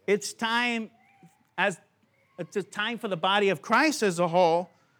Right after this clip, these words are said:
to reconnect with our head, Jesus, and not be moved. Reconnect with our head, Jesus. That's in a personal, intimate relationship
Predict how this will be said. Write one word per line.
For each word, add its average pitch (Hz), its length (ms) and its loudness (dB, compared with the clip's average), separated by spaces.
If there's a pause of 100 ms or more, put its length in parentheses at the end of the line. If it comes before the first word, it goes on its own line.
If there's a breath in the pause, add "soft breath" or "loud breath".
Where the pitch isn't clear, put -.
(120)
to 196 100 0
reconnect 220 640 0
with 190 160 -2
our 185 100 2
head, 190 260 0
Jesus, 160 800 -4 (720)
and 170 300 -2
not 185 400 2
be 180 180 -2
moved. 170 640 2 (4000)
Reconnect 226 720 -2
with 190 160 -4
our 185 100 0
head, 175 300 -2
Jesus. 147 560 -4
That's 202 240 -8
in 208 100 -8
a 165 60 -12
personal, 233 680 -10
intimate 208 400 -12
relationship 180 840 -8